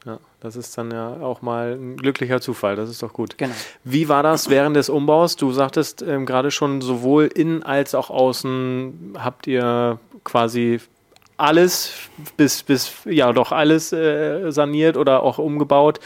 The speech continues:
Speaker 1: Wie war das, äh, Tagesgeschäft? Hattet ihr in der Zeit zu? War der Laden weiter auf?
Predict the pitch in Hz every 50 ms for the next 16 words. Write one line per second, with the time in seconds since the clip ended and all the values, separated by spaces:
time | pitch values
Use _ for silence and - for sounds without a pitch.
0 | - - - - - _ 127 127 151 175 175 160 156 156 156 156 151 151 147 -
1 | - - 151 143 139 - 151 151 139 120 - - 123 113 - - - 135 139 147
2 | 135 - 139 139 135 131 127 123 - - 127 123 120 113 - - _ _ _ _
3 | - - - 170 175 170 170 170 160 151 156 - 131 120 123 123 123 123 123 120
4 | 120 117 117 117 120 120 120 123 120 - 123 120 - - 135 143 147 147 151 147
5 | - - -